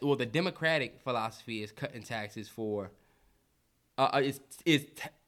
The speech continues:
uh, creating higher taxes for people that make over four hundred K and cutting taxes for people that,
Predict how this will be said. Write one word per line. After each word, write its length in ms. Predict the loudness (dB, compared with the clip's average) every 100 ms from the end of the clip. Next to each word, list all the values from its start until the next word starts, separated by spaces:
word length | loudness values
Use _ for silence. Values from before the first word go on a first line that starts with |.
| 2
uh, 180 | 4 4
creating 320 | 2 2 2
higher 440 | -2 6 8 8
taxes 440 | 6 2 0 -2 -6
for 80 | -4
people 240 | -2 -2
that 80 | 0
make 140 | -2
over 160 | -4 -6
four 160 | -6 -6
hundred 180 | -6 -8
K 260 | -12 -14 -16 _ _ _ _ _ _ _ _ _ -2
and 580 | 0 0 0 -2 -4 -8 -16 _
cutting 320 | -4 -2 -2
taxes 440 | -2 -2 -2 -6 -8
for 100 | -8
people 360 | -6 -4 -2
that, 260 | -2 -4